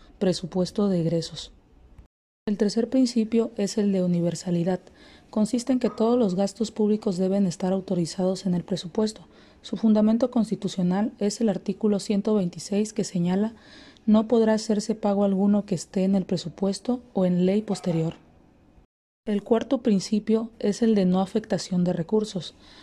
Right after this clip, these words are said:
Su objeto es que determinados recursos no se utilicen para un determinado gasto, sino entren para un gasto común. No existe un destino específico de los recursos. Su fundamento legal se encuentra en el artículo uno del Código Fiscal de la Federación, que señala:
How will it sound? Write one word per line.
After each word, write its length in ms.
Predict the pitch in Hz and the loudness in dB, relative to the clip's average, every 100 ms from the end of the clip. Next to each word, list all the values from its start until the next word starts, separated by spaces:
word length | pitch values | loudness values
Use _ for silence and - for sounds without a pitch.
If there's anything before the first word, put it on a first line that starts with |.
| - | -20
Su 160 | - 214 | -4 -2
objeto 420 | 196 233 226 254 | 0 -2 0 2
es 160 | 247 247 | 2 2
que 80 | 247 | 2
determinados 800 | 208 185 185 175 180 196 220 | 2 2 0 2 2 2 2
recursos 580 | 202 190 202 202 214 202 | 0 0 -2 0 -2 2
no 140 | 214 226 | 2 2
se 100 | 247 | 2
utilicen 460 | 233 196 180 214 | 2 0 0 0
para 200 | 208 180 | 2 2
un 120 | 190 | 2
determinado 640 | 202 208 185 170 175 180 185 | 0 0 0 2 2 2 2
gasto, 340 | 202 - 170 - - - - | 0 -2 -10 -12 -20 -20 -18
sino 400 | - 208 190 190 | -2 0 2 2
entren 320 | 208 214 233 | 2 4 2
para 220 | 233 185 180 | 2 2 2
un 120 | 190 | 2
gasto 280 | 190 - 190 | 0 -4 -2
común. 340 | 202 226 262 - - - - | 2 2 2 -2 -20 -20 -2
No 140 | 214 226 | 2 2
existe 400 | - 247 233 240 | 2 -2 2 4
un 100 | 233 | 4
destino 380 | 220 220 220 | 2 2 2
específico 580 | 220 202 180 196 214 202 | 2 -2 -2 0 0 0
de 120 | 175 | 0
los 180 | 175 156 | 0 -2
recursos. 480 | 165 - 208 190 160 | -4 -2 -2 -2 -8
Su 280 | - - 208 | -8 -4 0
fundamento 520 | 202 196 202 220 247 | 2 4 4 2 2
legal 280 | 226 196 196 | 2 2 0
se 120 | 214 | -2
encuentra 300 | 208 196 208 | 0 0 2
en 80 | 196 | 2
el 100 | 175 | 2
artículo 540 | 165 - - 214 196 | -2 -4 -2 2 4
uno 260 | 185 196 202 | 4 4 2
del 140 | 170 | 0
Código 340 | 180 190 196 180 | 0 0 0 -2
Fiscal 360 | 180 - 185 | -6 -4 -2
de 100 | 196 | 0
la 80 | 180 | -2
Federación, 640 | - 165 160 - 208 233 | -2 -2 -4 0 2 2
que 100 | 226 | -2
señala: 500 | 175 175 180 208 240 | -4 0 2 2 0